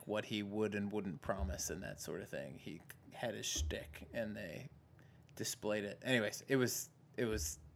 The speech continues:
not even worthy of this much attention, honestly. Um,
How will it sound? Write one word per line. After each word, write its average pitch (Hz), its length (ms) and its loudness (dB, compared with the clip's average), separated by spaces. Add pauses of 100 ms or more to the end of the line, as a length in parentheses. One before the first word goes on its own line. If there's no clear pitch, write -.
(540)
not 175 260 12
even 175 200 12
worthy 143 360 12
of 117 220 12
this 127 240 12
much 120 380 12 (100)
attention, 113 540 6
honestly. 107 480 4 (560)
Um, 143 500 12